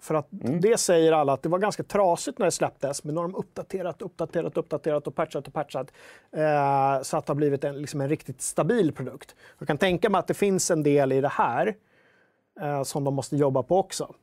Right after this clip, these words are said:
Speaker 2: Mm,
Speaker 1: Eh,
Speaker 2: säkert.
Speaker 1: och rent grafiskt så kanske man inte ser någon jätteskillnad. De här isometriska rollspelen, de har en viss
Speaker 2: Mm.
Speaker 1: style. Ehm,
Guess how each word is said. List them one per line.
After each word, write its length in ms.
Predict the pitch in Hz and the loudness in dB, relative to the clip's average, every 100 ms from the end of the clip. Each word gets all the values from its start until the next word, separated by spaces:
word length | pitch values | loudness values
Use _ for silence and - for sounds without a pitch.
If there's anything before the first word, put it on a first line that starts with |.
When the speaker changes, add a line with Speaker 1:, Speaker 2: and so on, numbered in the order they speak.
| - | -6
Speaker 2:
Mm, 120 | 110 | -4
Speaker 1:
Eh, 40 | 95 _ _ | -6 _ _
Speaker 2:
säkert. 320 | 156 147 139 | 0 0 4
Speaker 1:
och 120 | 160 | 4
rent 300 | 160 175 156 | 6 4 2
grafiskt 720 | 151 180 180 170 - 160 - | 2 4 4 0 -2 -6 -6
så 180 | - 165 | -6 -4
kanske 240 | 156 143 151 | -2 -4 -4
man 60 | |
inte 120 | 131 | -6
ser 100 | - | -6
någon 120 | 135 139 | -4 0
jätteskillnad. 580 | 151 - - 151 127 | -2 -4 -4 -2 -2
De 100 | 131 139 | -4 -2
här 80 | |
isometriska 640 | 147 - 147 147 156 131 147 | -2 0 0 2 0 -2 0
rollspelen, 680 | 139 127 135 127 127 127 127 | 0 0 -6 -4 -4 -6 -8
de 140 | 131 | -10
har 120 | 127 | -10
en 80 | 120 | -10
viss 220 | 120 - _ _ - 110 | -12 -14 _ _ -12 -8
Speaker 2:
Mm. 120 | 117 | -6
Speaker 1:
style. 220 | 135 147 - - - - _ _ | -6 -8 -10 -20 -20 -20 _ _
Ehm, 680 | 151 143 139 135 135 135 139 | -2 0 2 2 2 0 -2